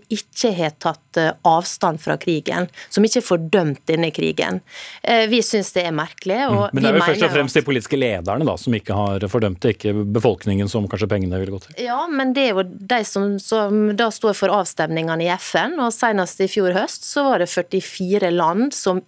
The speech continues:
Speaker 1: ikke fordømte denne krigen, og niogtredve av de får støtte fra Norge. Vårt forslag er jo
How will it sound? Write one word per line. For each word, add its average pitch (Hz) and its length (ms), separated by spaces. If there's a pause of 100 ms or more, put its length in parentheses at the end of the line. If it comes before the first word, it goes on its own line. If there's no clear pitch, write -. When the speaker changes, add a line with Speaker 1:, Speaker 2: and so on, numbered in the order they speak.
(120)
Speaker 1:
ikke 208 320
fordømte 185 560
denne 175 220
krigen, 180 480 (440)
og 247 120
niogtredve 196 1000
av 170 140
de 165 160
får 165 320
støtte 151 460
fra 147 180
Norge. 151 540
Vårt 214 260
forslag 196 380
er 185 100
jo 156 80